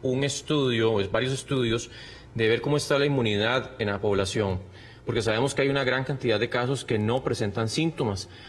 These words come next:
Hasta que no tengamos claridad en ese sentido, no podemos decir que ya podemos ir,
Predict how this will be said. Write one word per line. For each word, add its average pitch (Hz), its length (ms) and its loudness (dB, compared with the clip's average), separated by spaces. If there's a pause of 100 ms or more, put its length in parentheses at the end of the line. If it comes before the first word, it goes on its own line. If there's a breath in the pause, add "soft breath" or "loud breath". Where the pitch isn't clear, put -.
(140 loud breath)
Hasta 113 200 -4
que - 80 -2
no 113 120 0
tengamos 156 360 0
claridad 139 600 2
en 104 160 2
ese 120 160 0
sentido, 127 480 -2 (260 loud breath)
no 117 220 0
podemos 131 320 2
decir 120 320 -2
que 131 100 0
ya 113 180 0
podemos 123 460 0
ir, 120 220 -2